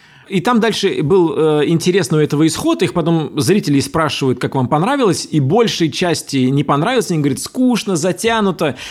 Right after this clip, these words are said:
Вот если б там был Том Круз, или там, если какие-то перестрелки были, чё это за обезьяны, ну, вообще непонятно».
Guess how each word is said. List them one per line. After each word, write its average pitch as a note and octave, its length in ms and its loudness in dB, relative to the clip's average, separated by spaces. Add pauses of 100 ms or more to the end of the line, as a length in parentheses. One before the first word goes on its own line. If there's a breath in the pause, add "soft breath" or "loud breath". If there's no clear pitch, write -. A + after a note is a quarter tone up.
(120 loud breath)
Вот D#3+ 160 -2
если G#3 220 0
б - 60 -6
там F3+ 180 2
был F3+ 140 4
Том F3 240 0
Круз, G#3 640 2 (280 loud breath)
или E3+ 220 2
там, E3 220 -2
если F3 280 0
какие-то E3+ 440 0
перестрелки F3+ 800 2
были, D3+ 280 2
чё G3+ 200 0
это G3+ 120 -4
за D#3+ 200 0
обезьяны, D#3 680 0
ну, D3+ 140 2
вообще D3+ 260 -2
непонятно». D#3 720 0